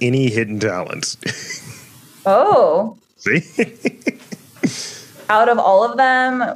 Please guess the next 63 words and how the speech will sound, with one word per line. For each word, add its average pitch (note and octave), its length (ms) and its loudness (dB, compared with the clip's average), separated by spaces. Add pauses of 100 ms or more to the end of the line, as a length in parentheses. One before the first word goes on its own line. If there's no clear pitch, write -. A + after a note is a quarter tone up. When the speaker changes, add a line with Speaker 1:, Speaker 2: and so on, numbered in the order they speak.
(120)
Speaker 2:
which G#3 260 -4
one G3+ 180 2
is F3+ 200 0
my A#3+ 80 2
hidden C#4 240 -2
talent, C#4 260 0
or F#3 120 0
do F#3+ 120 -2
I A#3+ 40 2
have F3+ 180 0
one F3+ 160 -2
that's D3+ 200 -4
not D#3+ 300 0
mentioned? F#3+ 680 -4
Speaker 1:
Not C3+ 380 0
mentioned. G2 380 -4 (460)
Speaker 2:
Uh, F#3+ 580 -4 (520)
I E3 60 2 (100)
actually D4+ 340 0
can't G3+ 340 -2
think F3 180 -4
of F3 140 -2
anything. - 760 -2
<laughs> - 40 -10 (240)
Speaker 1:
Okay. - 340 4 (300)
Speaker 2:
I - 340 4
was E4+ 220 2
like, D4+ 440 4 (220)
I, A#3+ 800 4 (320)
I A3+ 60 2
am A#3+ 180 0
good A#3+ 140 2
at F4 500 0
taking A3 400 -2
care G3 240 2
of G3 80 -4
my F3 160 -2
plants F#3 500 -6
and G3 120 -4
my - 140 -4
cats. - 420 -4
I E4+ 40 4
was F4 120 2
like, G#4 160 -4
"That's G4 200 0
not E4 200 4
a - 20 2
hidden D4+ 300 0
talent, D4 400 0
though." - 120 4
I F#3+ 60 2
was A3 100 -4
like, A#3+ 100 2
Speaker 1:
Mm. G#3+ 80 4
Speaker 2:
"Anyone C#4+ 300 0
could - 120 -12
come G#3 180 -2
to - 80 -2
my F3 120 -2
apartment F#3+ 480 -2
and C4+ 120 -8
see C4+ 200 -4
that." C4+ 260 -2